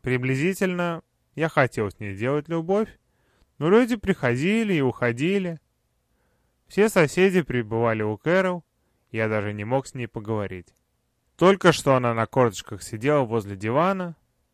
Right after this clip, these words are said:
на котором помещался я, и иногда мне непонятное переводила, не позволяя мне уступить ей место на диване. Вот и вся близость. Наконец все ушли,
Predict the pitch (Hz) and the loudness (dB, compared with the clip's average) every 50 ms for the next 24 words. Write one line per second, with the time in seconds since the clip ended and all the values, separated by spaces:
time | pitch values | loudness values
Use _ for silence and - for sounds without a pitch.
0 | _ _ _ 120 107 - 117 104 - 110 113 107 101 - 110 117 117 107 - - | _ _ _ -12 -8 -8 -6 -6 -4 -4 -6 -6 -6 -8 -8 -8 -8 -8 -8 -6
1 | 117 113 104 - - - 113 110 113 117 120 120 - - - 110 113 107 110 110 | -6 -6 -6 -6 -8 -8 -6 -4 -2 -2 -4 -4 -6 -8 -10 -10 -8 -8 -8 -8
2 | 110 110 147 160 175 180 180 170 156 131 113 - 110 107 113 117 120 - - 120 | -2 0 2 2 2 2 0 -2 -2 -4 -6 -6 -6 -4 -4 -4 -4 -4 -4 -8
3 | 113 98 - 113 110 107 101 101 101 98 104 123 139 143 143 135 131 - _ _ | -8 -8 -8 -8 -6 -6 -6 -6 -6 -6 -4 -2 -2 -2 -2 -6 -10 -16 _ _
4 | _ _ - 107 98 - 113 104 101 98 98 101 113 120 127 131 127 123 120 113 | _ _ -14 -12 -8 -6 -6 -6 -6 -6 -6 -4 -2 0 0 0 0 -2 -4 -6
5 | 107 104 95 - - 110 98 87 104 101 - - 104 101 98 104 104 101 - - | -8 -8 -10 -12 -12 -14 -12 -10 -12 -12 -12 -12 -12 -12 -10 -10 -10 -10 -12 -14
6 | 110 110 104 98 98 98 95 92 90 87 85 _ _ _ _ _ _ - 110 127 | -14 -12 -10 -10 -10 -10 -10 -12 -14 -16 -20 _ _ _ _ _ _ -4 0 0
7 | 160 196 - _ - 117 101 - - 123 117 110 104 101 98 92 - - 82 - | 0 0 -2 _ -16 -16 -16 -12 -10 -8 -8 -8 -8 -10 -12 -14 -16 -18 -20 -20
8 | - _ _ _ _ _ _ _ _ _ _ _ _ _ _ _ _ _ _ _ | -20 _ _ _ _ _ _ _ _ _ _ _ _ _ _ _ _ _ _ _
9 | _ _ _ _ _ _ _ _ _ _ _ _ _ _ _ _ _ _ - 123 | _ _ _ _ _ _ _ _ _ _ _ _ _ _ _ _ _ _ -8 -4
10 | 120 - 147 160 175 165 135 - - - - 123 113 110 107 - - - 143 170 | 0 2 2 4 2 2 0 -2 -6 -8 -4 -4 -2 -2 -4 -6 -4 0 2 2
11 | 202 220 220 202 | 2 2 0 -4